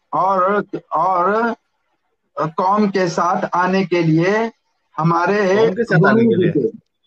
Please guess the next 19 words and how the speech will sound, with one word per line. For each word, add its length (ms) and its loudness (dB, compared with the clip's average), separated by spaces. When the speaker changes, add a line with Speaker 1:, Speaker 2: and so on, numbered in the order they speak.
Speaker 1:
तो 460 0
Speaker 2:
बाप 220 0
Speaker 1:
अल्लाह 280 0
Speaker 2:
रे 80 -2
Speaker 1:
को 60 0
Speaker 2:
बाप। 60 0
Speaker 1:
इस्तिगफार 640 -2
करो, 480 0
तो 400 0
उसके 340 -2
लिए 200 0
इस-, 260 -4
तो, 720 0
तो 340 -4
हमारा 440 0
उनके 320 0
लिए 180 2
इस्तिगफार 720 -2
है। 380 0